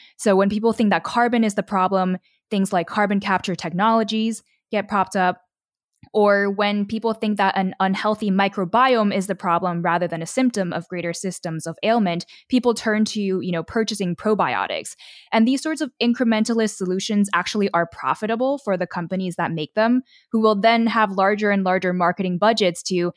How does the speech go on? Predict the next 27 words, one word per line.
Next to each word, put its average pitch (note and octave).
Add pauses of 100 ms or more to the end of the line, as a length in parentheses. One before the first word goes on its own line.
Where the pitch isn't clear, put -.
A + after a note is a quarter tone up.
(240)
indoctrinate G3+
people F3+
into G#3
thinking G#3+
of F#3+
them E3+
as E3+
the E3+
solutions. E3 (460)
But A3+
at A3
the A3+
same B3
time, A3+
I G3+
wonder G#3+
if G#3
they G3+
might G3
just G3+
be G3+
distractions G3 (320)
that G3+
prevent G3+
us G3
from F#3
seeing G3